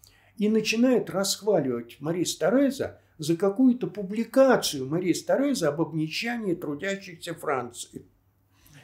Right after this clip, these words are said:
Это вызов, это вызов. И Хрущев тогда решил нанести удар.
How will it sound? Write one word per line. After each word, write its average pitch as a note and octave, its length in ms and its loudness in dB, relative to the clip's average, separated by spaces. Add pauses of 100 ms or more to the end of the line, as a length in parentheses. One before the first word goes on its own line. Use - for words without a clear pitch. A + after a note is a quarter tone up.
Это F3 260 0
вызов, F#3+ 640 2 (440)
это C4 320 4
вызов. B3 480 0 (480)
И - 80 -6
Хрущев C#3+ 640 -10
тогда C#3+ 560 -2 (360)
решил D#3 680 -2 (380)
нанести A2+ 540 -6
удар. G#2 600 -8